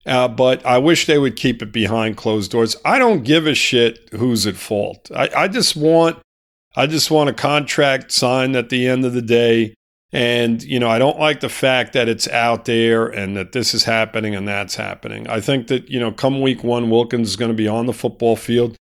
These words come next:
and he's gonna be playing his ass off. And, and that's all that matters at this point. Um,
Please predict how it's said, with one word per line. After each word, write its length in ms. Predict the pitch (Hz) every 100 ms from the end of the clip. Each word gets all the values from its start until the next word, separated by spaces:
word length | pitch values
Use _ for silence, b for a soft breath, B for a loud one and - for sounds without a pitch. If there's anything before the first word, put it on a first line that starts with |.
| _ _ 127
and 140 | 127
he's 120 | 123
gonna 200 | 143 139
be 100 | 135
playing 400 | 123 139 131 135
his 160 | 135 131
ass 380 | 147 180 - 113
off. 320 | 95 98 -
And, 260 | 120 117 117
and 120 | 113
that's 300 | 139 185 -
all 160 | 165 175
that 180 | 151 110
matters 540 | 123 139 131 107 -
at 120 | -
this 180 | 110 95
point. 520 | - 104 92 - - -
Um, 540 | 117 120 117 113 110